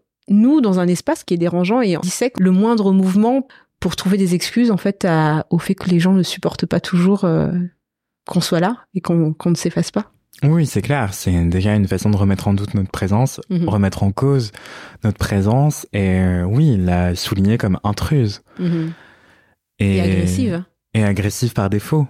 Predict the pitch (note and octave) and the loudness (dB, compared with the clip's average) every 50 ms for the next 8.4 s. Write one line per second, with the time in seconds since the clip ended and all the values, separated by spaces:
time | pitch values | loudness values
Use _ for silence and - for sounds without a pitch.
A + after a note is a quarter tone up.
0 | - _ - G#2 F#2 F2+ F#2+ D#3+ D#3+ G2+ G2 G2 F#2+ - - B2+ C#3 C#3+ C#3+ B2+ | -4 _ -4 -2 0 0 -2 0 0 0 2 0 0 -2 -2 0 2 2 2 2
1 | - - F#2+ F2+ F2 F2 F2 F2 F2 F2 F2 F2 F2 F2 F2 F2 E2+ F2 - F#2+ | 0 0 -2 0 0 0 2 2 2 2 2 2 2 2 0 0 -2 -2 -2 0
2 | F#2+ F#2+ F#2 E2+ - - G2 F#2+ F#2+ - - G2+ A#2 C#3+ D#3 C#3+ A2+ G2+ G2 - | 0 0 0 -2 -4 -8 -8 -8 -6 -4 -2 0 0 2 2 2 2 0 0 0
3 | G2 F2+ E2+ D2 E2 D#2+ D#2+ F2+ F2 F2+ - F2+ E2+ E2+ F2 E2+ E2+ E2+ E2+ - | -2 -2 -2 -2 -2 -2 0 0 0 0 0 0 0 0 0 0 0 0 -2 -2
4 | - F2+ E2+ E2+ F2 F2 G#2+ C3+ C#3+ A#2 G2 F#2+ F2 - F#2 F2 F2 F#2+ A2+ B2 | 0 0 0 2 2 2 2 0 0 0 -2 -4 -6 -6 -4 -2 -2 0 0 0
5 | G#2 F#2 - F2 E2 - A2+ - - F2+ - - - - D2+ D2+ D#2 D#2+ F#2 C3 | 0 -2 -2 -2 -2 -2 -4 -4 -4 -6 -6 -6 -6 -6 -4 -2 0 0 2 2
6 | D#3+ D#3+ E3+ E3+ F3 - - - - - - - - A#3 F3 - - F#3+ F#3 F3 | 2 4 4 2 2 0 -2 -4 -4 -4 -2 -2 0 0 -2 -2 -2 -2 -2 0
7 | F3 E3+ D#3+ A#2 A2+ B2 - - G#2+ F#2 - - - - A2 A2+ A2 G#2+ G#2 G2 | 0 0 -2 -2 -2 -4 -2 -2 -2 -2 -2 -4 -4 -2 0 0 2 0 0 -2
8 | - - - B2 C#3+ D3 C#3 C3+ | -4 -4 -2 0 0 2 0 0